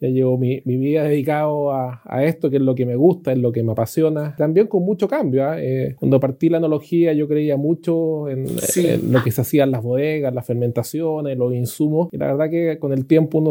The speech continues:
Speaker 1: uno madura y se da cuenta que, que toda la calidad está en la parra, en la uva, y lo que hay que hacer es respetarla, uno probando y recorriendo en el viñedo, uno va entendiendo posteriormente lo que tiene que hacer en la bodega, o sea, la idea es, es mientras menos se, se altere el, el, la materia prima que es la uva en la bodega,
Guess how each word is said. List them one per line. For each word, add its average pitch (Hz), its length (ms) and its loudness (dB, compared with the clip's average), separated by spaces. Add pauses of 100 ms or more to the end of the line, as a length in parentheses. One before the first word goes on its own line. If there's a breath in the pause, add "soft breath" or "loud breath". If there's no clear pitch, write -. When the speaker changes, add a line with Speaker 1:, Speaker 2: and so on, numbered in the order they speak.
(120)
Speaker 1:
uno 147 140 -2
madura 156 460 2
y 156 120 -4
se 143 120 -4
da 143 100 -2
cuenta 143 380 0
que, 123 320 0
que 131 100 -6
toda 151 220 -2
la 160 100 0
calidad 139 320 -2
está 139 220 -2
en 131 80 2
la 110 100 -4
parra, 160 640 -2
en 120 180 -2
la 113 140 -2
uva, 160 480 0
y 135 60 -4
lo 127 100 -2
que 143 80 0
hay 143 80 2
que 160 100 -4
hacer 165 280 0
es 151 80 -2
respetarla, 131 640 0
uno 135 240 -2
probando 151 540 0
y - 20 0
recorriendo 135 540 0
en 131 60 2
el 123 100 2
viñedo, 143 560 0
uno 143 240 2
va 135 100 2
entendiendo 139 640 2
posteriormente 135 640 0
lo 131 120 4
que 117 100 2
tiene 131 180 4
que - 80 0
hacer 127 220 2
en 120 100 4
la 110 80 2
bodega, 113 420 0
o 113 60 -6
sea, 110 320 0
la 117 140 -4
idea 131 360 0
es, 131 200 -4 (100)
es - 100 0
mientras 123 360 2
menos 156 340 0
se, 131 480 -2
se - 160 0
altere 156 640 2
el, 139 180 -4
el, - 220 -6
la 107 260 0
materia 127 320 0
prima 143 300 2
que 131 60 0
es 135 80 2
la 127 160 2
uva 139 160 2
en 127 60 0
la 123 80 -2
bodega, 143 640 0